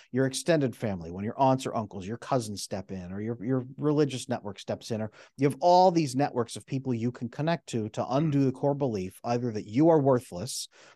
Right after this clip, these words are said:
because some people will come in and question, and call that into question directly and then help you and love you, or that other people cannot act in good faith. And you call that,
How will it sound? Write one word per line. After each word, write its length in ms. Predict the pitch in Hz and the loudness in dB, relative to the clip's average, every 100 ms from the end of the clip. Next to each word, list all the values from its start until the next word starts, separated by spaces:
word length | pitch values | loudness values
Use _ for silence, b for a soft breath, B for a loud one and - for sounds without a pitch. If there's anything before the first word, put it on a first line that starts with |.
| - | -8
because 260 | 117 113 - | -4 -4 -2
some 180 | 127 | -2
people 240 | 131 127 127 | 0 -2 -2
will 120 | 107 | -4
come 280 | - 120 117 | -4 0 0
in 120 | 107 | 0
and 120 | 98 | -2
question, 380 | - 139 127 - | -4 -2 -2 -2
and 160 | 110 - | -6 0
call 220 | 139 135 | 2 6
that 160 | 131 | 4
into 120 | 123 117 | 2 0
question 360 | 127 - 117 | -4 -4 -6
directly 540 | 110 110 127 135 120 107 | -4 -2 -2 -2 -4 -2
and 100 | 101 | -4
then 100 | 95 | -4
help 320 | 113 110 110 | -6 -6 -6
you 100 | 104 | -6
and 100 | 95 | -6
love 200 | 80 - | -10 -12
you, 160 | 92 - B B _ - | -14 -14 B B _ 4
or 400 | 185 139 104 147 b b _ | 6 8 6 0 b b _
that 280 | 123 123 127 | 2 2 6
other 240 | 147 139 | 4 4
people 280 | 135 147 135 | -2 -4 -4
cannot 360 | 135 117 117 107 | -2 0 0 0
act 240 | 98 - | -2 -2
in 120 | 110 | -6
good 200 | 101 98 | -4 -6
faith. 400 | - 160 98 - | 0 2 2 -2
And 160 | 101 98 | -10 -8
you 140 | 104 _ _ _ | -12 _ _ _
call 180 | - 98 | -4 0
that, 160 | 127 | 2